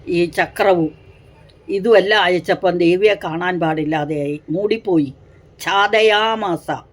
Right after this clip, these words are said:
മൂടിപ്പോയി. അപ്പോൾ വാക്കുകളുടെ അർത്ഥം നമുക്ക് നോക്കാം. ശരം അമ്പാണ്, വർഷം മഴയാണ്, മഹാഭീമയെ എന്ന് പറഞ്ഞാൽ വലിയ, ഭീമ അക്ഷി എന്ന് പറഞ്ഞാൽ വലിയ കണ്ണുകളുള്ളവൾ, താം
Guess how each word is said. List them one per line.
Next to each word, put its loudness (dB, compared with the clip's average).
മൂടിപ്പോയി. 0
അപ്പോൾ -2
വാക്കുകളുടെ 2
അർത്ഥം -2
നമുക്ക് -4
നോക്കാം. -4
ശരം 0
അമ്പാണ്, 2
വർഷം -4
മഴയാണ്, 0
മഹാഭീമയെ 0
എന്ന് 0
പറഞ്ഞാൽ -2
വലിയ, 2
ഭീമ 0
അക്ഷി -4
എന്ന് -2
പറഞ്ഞാൽ -2
വലിയ 0
കണ്ണുകളുള്ളവൾ, 0
താം 2